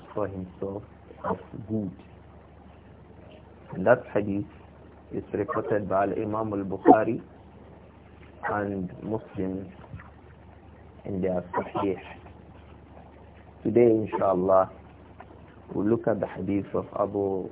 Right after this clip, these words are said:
Abdurrahman, Abdullah ibn Mas'ud radiyallahu anhu. And that is the hadith, the fourteenth hadith in the Arba'un of Imam Al-Nawawi, alayhi rahmatullah.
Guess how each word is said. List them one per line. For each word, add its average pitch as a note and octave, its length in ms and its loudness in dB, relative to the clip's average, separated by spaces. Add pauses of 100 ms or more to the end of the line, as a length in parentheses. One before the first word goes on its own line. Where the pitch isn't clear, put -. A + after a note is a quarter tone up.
Abdurrahman, F#2+ 800 -2 (1500)
Abdullah G#2 600 4
ibn G2 260 -2
Mas'ud G2 400 -4
radiyallahu F#2 880 0
anhu. F#2+ 180 -8 (1500)
And - 140 -4
that A2 220 2
is G2+ 140 -4
the G2+ 80 -6
hadith, G2 420 0 (200)
the F#2+ 240 0 (160)
fourteenth A2 460 -2 (140)
hadith F2+ 340 -2 (840)
in G2 120 -6
the F#2 80 -2
Arba'un F#2+ 580 0
of F#2 140 -4 (180)
Imam G2 320 -4
Al-Nawawi, F#2 500 -2 (1200)
alayhi F#2 360 2
rahmatullah. F2 680 -8